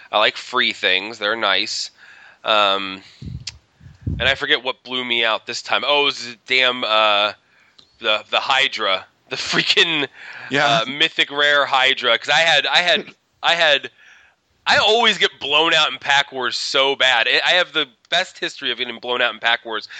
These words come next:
Speaker 1: and it's great. Like, I don't even care. It's, it's awesome. But, like, I got, uh, Dune Blasted at one Pack War.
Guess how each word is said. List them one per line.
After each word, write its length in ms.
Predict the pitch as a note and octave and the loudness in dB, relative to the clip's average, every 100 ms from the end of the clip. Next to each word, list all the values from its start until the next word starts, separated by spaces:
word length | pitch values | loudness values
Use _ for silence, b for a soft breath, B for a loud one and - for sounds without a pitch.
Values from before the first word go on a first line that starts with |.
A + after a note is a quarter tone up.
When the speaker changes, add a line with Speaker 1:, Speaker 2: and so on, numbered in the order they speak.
| B D#3+ | B -2
Speaker 1:
and 80 | |
it's 160 | F3+ - | -2 -4
great. 260 | A#3+ F#3 B2+ | -2 -2 2
Like, 140 | C#3 | 2
I 60 | F3 | 4
don't 160 | F3 | 4
even 180 | D#3 B2+ | 2 -2
care. 260 | - F#3 A2+ | 0 0 0
It's, 140 | - - _ | -2 -14 _
it's 160 | C#3 - | -6 -2
awesome. 500 | E3+ D#3+ - F#2 G#2 B B B - | 2 2 0 -10 -14 B B B -2
But, 180 | C#3+ C3 | -2 2
like, 380 | C#3 B2+ - B B - | 2 2 -2 B B -2
I 100 | C#3 | 0
got, 300 | D3 C3 B2+ - | 2 0 0 0
uh, 440 | B2+ A#2 A2 G#2+ - | 2 4 4 0 -2
Dune 300 | - F#3+ A3+ | -2 -2 -2
Blasted 540 | A3+ A3+ A3 - A#3 A#3+ | 0 2 2 -2 -4 -4
at 120 | G#3 | 0
one 220 | F3 C#3+ | 0 0
Pack 340 | C#3+ B2+ A#2 | 0 0 0
War. 420 | A#2+ A2+ G#2+ A#2+ | -4 -6 -4 -4